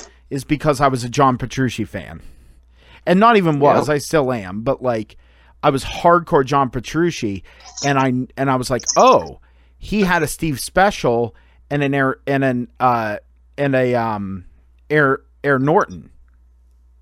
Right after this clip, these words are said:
Speaker 1: in the,
Speaker 2: Well,
Speaker 1: the neck."
Speaker 2: you know what's
Speaker 1: But
Speaker 2: funny, though? Sorry, go ahead, but I,
Speaker 1: I
Speaker 2: I have something funny to add to that.
Speaker 1: Well, I was gonna say, the sound that I associate with John Petrucci for a neck pickup is actually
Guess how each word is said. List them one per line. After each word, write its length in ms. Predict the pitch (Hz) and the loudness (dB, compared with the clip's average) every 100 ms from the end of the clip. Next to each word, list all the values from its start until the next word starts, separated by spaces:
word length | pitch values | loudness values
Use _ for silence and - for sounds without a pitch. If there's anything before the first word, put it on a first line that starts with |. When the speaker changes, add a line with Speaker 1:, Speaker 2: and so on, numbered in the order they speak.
| _ - | _ -8
Speaker 1:
in 280 | 143 135 135 | -2 -2 0
the, 360 | 127 123 110 - - - | 2 2 0 -6 -8 2
Speaker 2:
Well, 160 | 120 | 4
Speaker 1:
the 40 | 120 | 4
neck." 400 | 151 95 - - _ _ _ _ _ _ - | 0 -2 -8 -20 _ _ _ _ _ _ -2
Speaker 2:
you 140 | 147 | 4
know 80 | 214 | 6
what's 200 | - - | 6 4
Speaker 1:
But 60 | - | 2
Speaker 2:
funny, 240 | 147 160 | 4 4
though? 320 | 92 78 78 - _ _ _ _ _ _ - | 4 4 2 -2 _ _ _ _ _ _ -8
Sorry, 300 | - 107 92 | 0 2 2
go 160 | 78 113 | 2 2
ahead, 160 | 101 85 | 4 4
but 100 | 92 | 4
I, 160 | 95 | 4
Speaker 1:
I 80 | 101 | 4
Speaker 2:
I 20 | 107 | 4
have 100 | 101 | 2
something 320 | 117 98 95 | 0 0 -4
funny 260 | - 95 87 | -2 0 2
to 80 | |
add 160 | 82 82 | 2 2
to 80 | 82 | -4
that. 280 | 76 73 - - - | -4 -6 -8 -20 -2
Speaker 1:
Well, 120 | 175 | 2
I 60 | 185 | 2
was 160 | 190 - | 0 -2
gonna 180 | 185 | -2
say, 460 | 151 220 226 151 120 - - | 0 2 4 4 0 -10 -12
the 140 | 156 165 | -4 -4
sound 440 | - 190 208 240 | 0 0 0 2
that 100 | 202 | 2
I 200 | 147 175 | 4 4
associate 800 | 220 214 - 208 - 202 190 190 | 2 0 0 0 0 0 0 0
with 140 | 160 131 | -6 0
John 260 | 156 170 | 0 0
Petrucci 540 | 160 131 - 147 - 196 | -2 -4 -4 -4 -4 -4
for 180 | 165 | 0
a 60 | 123 | 0
neck 260 | 113 147 - | 0 -4 -2
pickup 320 | 185 196 190 | -2 0 -4
is 160 | 151 151 - | -6 -8 -2
actually 760 | 170 233 - 214 147 127 160 | 0 0 -2 -2 0 0 0